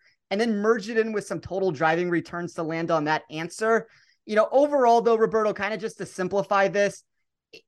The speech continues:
it's, Florida courses are tough. A, a single error anytime that you land in water, it kind of a-, adds a headache from a modeling perspective. I'm not saying that's, like, a good or a bad thing. It's just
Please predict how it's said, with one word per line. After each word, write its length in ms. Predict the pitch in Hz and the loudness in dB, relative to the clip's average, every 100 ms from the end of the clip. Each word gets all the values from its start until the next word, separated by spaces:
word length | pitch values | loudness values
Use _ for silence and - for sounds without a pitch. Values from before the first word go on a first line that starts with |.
| _ | _
it's, 520 | - 269 311 - - - - | -16 -8 -8 -8 -20 -20 -6
Florida 260 | 285 370 403 | 0 2 2
courses 380 | 320 294 269 | 0 -2 0
are 80 | 233 | -2
tough. 360 | - 180 139 - _ - | -2 -4 -4 -6 _ -10
A, 80 | 202 | -2
a 80 | 220 | -2
single 460 | - - 311 359 294 | -4 -8 -4 -4 -2
error 300 | 208 240 226 | 0 2 2
anytime 500 | 190 233 262 233 233 | 0 -2 -4 -8 -6
that 120 | 240 | -6
you 120 | 226 214 | -6 -6
land 200 | 214 214 | -4 -4
in 120 | 175 | -2
water, 480 | 170 180 208 208 - _ _ _ - | 2 2 2 -2 -4 _ _ _ -8
it 160 | 233 - | -8 -8
kind 340 | - 254 311 | -8 -4 -2
of 140 | 320 220 - _ - | -2 -4 -16 _ -14
a-, 60 | 214 - | -14 -4
adds 280 | 247 262 262 | -2 2 2
a 60 | |
headache 460 | 185 - 190 254 - | 0 -2 -4 -4 -6
from 260 | - 285 294 | -4 -2 0
a 40 | |
modeling 440 | 285 294 294 294 | 0 2 2 -2
perspective. 520 | 285 294 - 294 320 277 | -6 -10 -4 -6 0 0
I'm 80 | |
not 200 | 262 277 | 2 0
saying 160 | - 311 | 0 -4
that's, 180 | 277 269 | -4 -6
like, 140 | 277 | -6
a 20 | 226 | -2
good 180 | 247 | 2
or 100 | 240 | 4
a 60 | 220 | 4
bad 380 | 139 165 175 208 | 2 0 0 0
thing. 180 | 269 240 | -4 -4
It's 160 | 165 | -4
just 260 | 254 - | -10 -12